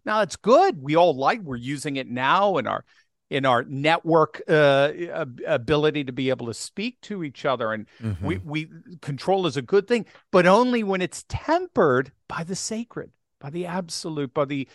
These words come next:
Speaker 1: by the eternal, by the unquestionable, by, by the true, the good, the beautiful. When technologists are totally divorced from truth, goodness, and beauty, and then they exercise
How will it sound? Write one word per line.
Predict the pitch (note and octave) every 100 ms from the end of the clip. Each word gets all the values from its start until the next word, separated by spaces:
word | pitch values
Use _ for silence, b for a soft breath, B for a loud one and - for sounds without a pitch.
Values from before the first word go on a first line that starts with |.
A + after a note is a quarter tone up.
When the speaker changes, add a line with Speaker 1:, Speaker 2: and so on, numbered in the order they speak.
| b b
Speaker 1:
by | F3
the | E3 F#3
eternal, | E3 - - G#3 A3 G3+ C3
by | C3 C3+
the | D3 D3+
unquestionable, | D3+ F3 - F#3 F#3 - C3+ B2+ A#2+
by, | F3 D#3 D3
by | C#3 D#3+ D#3+
the | D#3
true, | - - A3+ G#3 D#3
the | B2+
good, | G#2+ G#3+ F#3+ C3+
the | B2+
beautiful. | - F#3+ A3+ E3+ - - _ b b b -
When | B2+ E3 D3 -
technologists | - F3+ - C#3 C#3 G#3+ C#4+ C4+ - D#3 -
are | B2
totally | - - G3+ C#4 D4 G#3+ C#3+ C3 _
divorced | D3+ B2 C3+ A#2 - - _ _ _ _ _
from | - B2+
truth, | - F#3+ E3+ -
goodness, | D3 C3+ -
and | A#2+
beauty, | A2 A2+ G#2+ - _ _ _ _ -
and | C3+
then | D3 F3+
they | F3+ -
exercise | F3+ E3 - D#3+ E3 D3 -